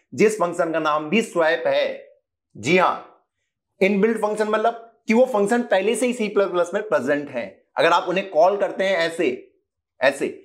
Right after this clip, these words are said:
तो वो आपको ऑटोमेटिकली ए और बी को स्वैप कर देंगे, वो खुद से ही बने हुए हैं, पहले से ही बने हुए हैं। क्लियर? मतलब वो फंक्शन कम-, इनबिल्ट फंक्शन है, मतलब पहले से ही बने हुए हैं।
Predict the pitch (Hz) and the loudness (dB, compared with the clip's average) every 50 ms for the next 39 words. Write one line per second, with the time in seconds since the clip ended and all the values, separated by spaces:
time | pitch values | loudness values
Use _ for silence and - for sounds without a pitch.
0 | _ _ _ _ - 196 196 180 175 208 226 226 202 - 175 180 - - 208 170 | _ _ _ _ 0 2 2 4 4 4 4 4 2 2 0 0 0 0 0 0
1 | 170 165 196 180 180 170 - 180 156 180 185 208 208 - - 165 165 170 170 160 | 0 0 0 -2 -2 -2 -4 -4 -2 -2 0 -2 -2 -2 0 0 2 2 2 2
2 | 156 143 156 147 151 202 202 - - 151 147 147 143 - 139 123 113 110 120 110 | 0 0 -2 -2 -2 -2 -2 0 2 2 2 0 0 -2 -4 -4 -4 -6 -8 -10
3 | 107 104 - - _ _ 143 156 160 - 165 160 - - 165 170 185 165 147 139 | -10 -14 -16 -18 _ _ -2 -2 -2 -2 -4 -6 -2 0 0 2 2 2 0 0
4 | 139 139 127 120 104 - - - _ _ _ _ _ _ _ _ _ _ _ _ | 0 -2 -4 -6 -6 -10 -14 -20 _ _ _ _ _ _ _ _ _ _ _ _
5 | _ - 160 170 175 190 190 190 202 202 180 175 175 160 151 135 120 107 - - | _ 2 4 4 4 4 2 2 2 2 2 0 0 0 -2 -4 -4 -6 -8 -12
6 | - _ _ _ _ _ _ _ _ _ _ _ _ _ _ _ _ _ _ _ | -20 _ _ _ _ _ _ _ _ _ _ _ _ _ _ _ _ _ _ _
7 | _ _ _ _ _ - 175 202 214 226 214 202 - - - - _ - 139 170 | _ _ _ _ _ 2 4 6 6 6 4 2 -2 -6 -14 -20 _ -2 0 2
8 | 190 196 208 - - 180 180 160 214 214 - 190 185 170 - - 208 196 214 - | 4 2 2 0 -2 -4 -4 -2 -2 -2 -2 -2 -4 -4 -6 -4 -2 0 0 2
9 | 175 220 240 226 196 190 170 160 139 131 131 110 98 98 - - 123 151 190 202 | 2 0 0 0 -2 -2 -2 -2 -4 -4 -6 -6 -8 -12 -10 -4 0 0 0 2
10 | - 156 156 160 165 170 - 196 202 139 135 143 143 165 175 160 156 160 175 190 | 2 0 0 2 0 0 0 0 0 0 0 0 0 0 0 0 0 -2 -4 -6
11 | - | -8